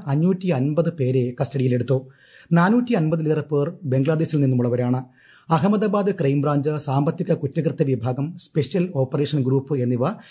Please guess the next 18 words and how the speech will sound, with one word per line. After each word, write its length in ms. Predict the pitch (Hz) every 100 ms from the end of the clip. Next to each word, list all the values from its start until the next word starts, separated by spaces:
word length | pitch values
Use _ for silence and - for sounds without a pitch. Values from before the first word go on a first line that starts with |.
| - 160
ഇന്ന് 220 | 170 208
പുലർച്ചെ 420 | 175 147 151 196
നടത്തിയ 420 | 156 131 139 131
സംയുക്ത 420 | 127 135 156 175
പരിശോധനയിലാണ് 880 | 202 139 131 156 151 139 127 127 185
ഇവർ 180 | 127 127
പിടിയിലായത്. 540 | 123 135 131 127 123 127 - _ - -
നാനൂറ്റി 420 | 156 165 202 190
അൻപത്തിയേഴ് 520 | 190 139 151 170 147 127
പേരെ 320 | 127 160 -
അറസ്റ്റ് 260 | 131 123 185
ചെയ്തതായും 420 | 139 131 127 131 117 - - -
അന്വേഷണം 480 | 156 180 170 202 185
പുരോഗമിക്കുന്നതായും 800 | 131 139 156 135 135 120 135 220 - _
ഇവരെ 300 | 147 151 196 185
നാടുകളിലേക്ക് 720 | 135 156 180 170 160 175 156 143
തിരികെ 240 | 135 151
അയക്കുമെന്നും 540 | 127 131 151 135 131